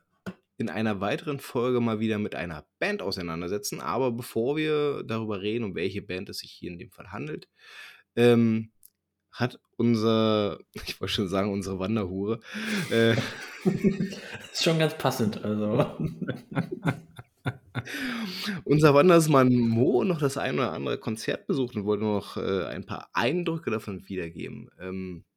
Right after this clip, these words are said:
Speaker 1: ja, äh, erzähl, Mo, du warst ja, ähm, wieder einmal bei Nork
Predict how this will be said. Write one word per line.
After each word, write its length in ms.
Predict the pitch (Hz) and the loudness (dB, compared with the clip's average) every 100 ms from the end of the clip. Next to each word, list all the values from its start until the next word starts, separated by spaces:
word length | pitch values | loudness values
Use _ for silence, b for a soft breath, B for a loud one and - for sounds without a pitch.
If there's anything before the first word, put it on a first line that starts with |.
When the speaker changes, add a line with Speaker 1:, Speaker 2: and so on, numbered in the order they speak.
| _ _ _ _ _ - | _ _ _ _ _ -6
Speaker 1:
ja, 320 | 135 165 131 | -2 0 -2
äh, 280 | - 87 78 _ _ - | -6 -8 -10 _ _ -10
erzähl, 460 | 113 - - - 190 | -8 -6 -2 0 2
Mo, 380 | 120 101 87 - | 2 0 -2 -8
du 140 | 110 104 | -8 -2
warst 340 | 113 139 - | 0 0 2
ja, 360 | 127 127 143 147 _ _ _ _ _ _ _ - | 2 2 -2 -6 _ _ _ _ _ _ _ 2
ähm, 640 | 120 117 117 113 110 104 _ _ _ _ - | 4 6 4 2 0 -2 _ _ _ _ -8
wieder 400 | 117 143 180 113 | -2 2 2 2
einmal 320 | 110 107 104 | 0 0 -2
bei 120 | 95 | -2
Nork 640 | 87 85 107 185 - - | -4 -2 -2 -2 -8 -18